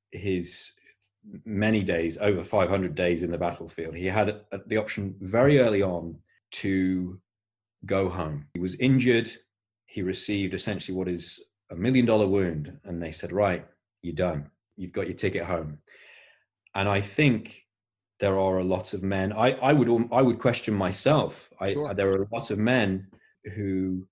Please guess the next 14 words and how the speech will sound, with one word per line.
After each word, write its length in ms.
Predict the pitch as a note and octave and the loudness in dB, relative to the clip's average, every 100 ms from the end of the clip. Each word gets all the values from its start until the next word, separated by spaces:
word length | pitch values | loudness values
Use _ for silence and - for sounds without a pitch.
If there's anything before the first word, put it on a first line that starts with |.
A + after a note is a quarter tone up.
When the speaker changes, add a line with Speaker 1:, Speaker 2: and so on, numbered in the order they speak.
| _ _ _ _ - | _ _ _ _ -10
Speaker 1:
would 440 | F#2 G2 G2 F#2+ - _ _ _ _ _ _ _ _ _ - | 0 2 2 -2 -12 _ _ _ _ _ _ _ _ _ -4
take 280 | C3 A2+ G2 | 0 0 0
that 200 | F2 - | -6 -6
ticket. 420 | F#2+ - D2+ - _ _ | -6 -6 -10 -12 _ _
Felix 920 | - D3+ E3 A2+ F2 - - - - _ _ | -2 4 4 4 0 -4 -12 -12 -14 _ _
felt 380 | - A2 G2+ | -2 0 0
such 520 | - - B2 - - - | -4 -2 -2 -2 -10 -8
a 60 | G2 | -10
degree 560 | F#2+ F2+ G#2 G2+ G2+ | -10 -4 -2 -2 -2
of 160 | F#2+ E2+ | -8 -8
duty 440 | G2 F#2+ - F2 | -4 -4 -4 -8
towards 540 | - F2+ F2+ F#2+ F2+ - | -6 -4 0 0 -2 -6
his 180 | D#2+ F2+ | -8 -4
men 440 | F2+ F2 D#2+ | -2 -2 -4